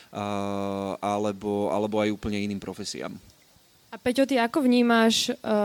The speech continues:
Speaker 2: rozdiely v hereckých príležitostiach pre činoherca versus bábkoherca?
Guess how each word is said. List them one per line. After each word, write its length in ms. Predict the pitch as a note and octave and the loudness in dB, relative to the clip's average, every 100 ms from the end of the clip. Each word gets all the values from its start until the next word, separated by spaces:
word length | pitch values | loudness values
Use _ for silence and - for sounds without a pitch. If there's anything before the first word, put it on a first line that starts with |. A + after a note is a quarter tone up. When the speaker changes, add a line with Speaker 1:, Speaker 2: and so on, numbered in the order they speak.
| G3+ G3+ G#3 | 2 2 4
Speaker 2:
rozdiely 520 | A3 G3 A#3+ A#3 A3+ | 4 4 4 4 4
v 80 | G#3+ | 4
hereckých 360 | A3 G#3+ A#3 | 2 2 2
príležitostiach 760 | A3+ G#3+ G#3+ A3 G#3+ - A3 G3+ | 4 2 2 0 0 0 0 0
pre 480 | A3 G#3+ G3+ G3 - - - | 0 2 2 0 -4 -14 -10
činoherca 600 | - C4+ C#4+ C4+ C4 C4 | 0 2 2 -4 -6 -6
versus 320 | G#3 G#3 G#3 | -6 -4 -2
bábkoherca? 800 | F#3+ G3+ - G#3 F#3+ G3 - G3+ | 0 0 0 -2 0 -2 -4 -6